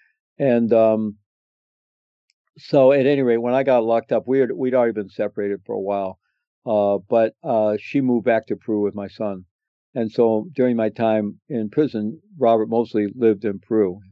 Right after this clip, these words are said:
And, uh, he'd been back and forth his whole life early, early on, but has spent considerable time in the U S, gone to school in the U S.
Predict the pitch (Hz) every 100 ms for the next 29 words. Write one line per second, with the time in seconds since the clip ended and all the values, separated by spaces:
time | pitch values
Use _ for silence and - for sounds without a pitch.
0 | 160 190 117 110 107 107 104 101 _ 160
1 | 151 139 117 113 113 104 107 110 107 104
2 | 104 101 98 101 120 - 196 110 107 107
3 | 104 - 113 107 110 131 120 120 - 135
4 | 120 110 - 113 101 92 104 101 101 104
5 | 107 - 104 104 101 - 101 101 98 98
6 | 101